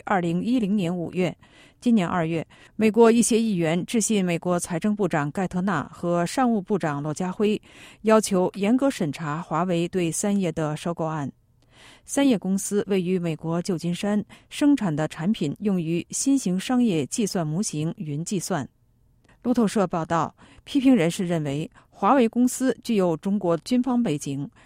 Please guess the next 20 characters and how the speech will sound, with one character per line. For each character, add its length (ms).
华 220
为 120
收 180
购 220
三 260
叶 240
将 140
会 160
把 180
敏 240
感 220
技 180
术 360
转 180
让 160
给 160
中 220
国。 280
此 180
前， 320